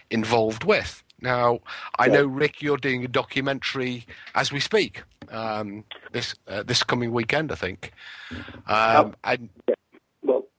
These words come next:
Speaker 2: it's, it's not a documentary. Um, I, I was involved with the documentary, but that is done filming now. It's, uh, gonna be released in July. It's called The Ghost Tape Two. But right now, um, my colleague and friend, Chuck Gotsky, uh, he and I,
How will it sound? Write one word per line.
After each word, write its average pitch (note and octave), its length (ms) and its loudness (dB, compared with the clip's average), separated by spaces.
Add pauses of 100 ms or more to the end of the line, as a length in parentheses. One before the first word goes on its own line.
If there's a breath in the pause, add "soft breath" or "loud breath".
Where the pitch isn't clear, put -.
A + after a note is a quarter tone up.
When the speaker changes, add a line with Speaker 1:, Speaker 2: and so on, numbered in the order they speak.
(140)
Speaker 2:
it's, C3+ 200 2 (140)
it's C#3+ 240 4
not D#3 140 10
a - 20 10
documentary. B2+ 760 4
Um, A#2 400 -2
I, C#3 240 4
I C3 140 4
was D3 220 4
involved D3+ 320 2
with C#3 80 -6
the C#3+ 80 -8
documentary, B2+ 560 0
but A2+ 180 -6
that A#2+ 160 2
is A#2 140 -4
done A#2 300 -4 (220)
filming A#2 300 2
now. G#2+ 240 -2
It's, G#2+ 140 -4 (120)
uh, G#2+ 260 0 (200)
gonna A#2 140 0
be A#2 160 0
released A2+ 400 -2 (240)
in A2 280 -8 (400)
July. A2+ 340 4
It's A2+ 180 0
called A2 220 0
The G#2+ 60 -10
Ghost G#2+ 320 -4
Tape - 220 -4 (100)
Two. G2+ 300 -2 (540 soft breath)
But C3 260 8
right C#3+ 220 8
now, C3+ 380 6
um, A2+ 460 -6 (460 loud breath)
my B2 180 -2
colleague A#2+ 500 2
and G#2+ 120 -8
friend, C3 340 0 (240)
Chuck C3 240 2 (300)
Gotsky, A2+ 680 0
uh, G#2+ 220 -2
he C3 140 2
and A#2 100 2
I, A#2 200 4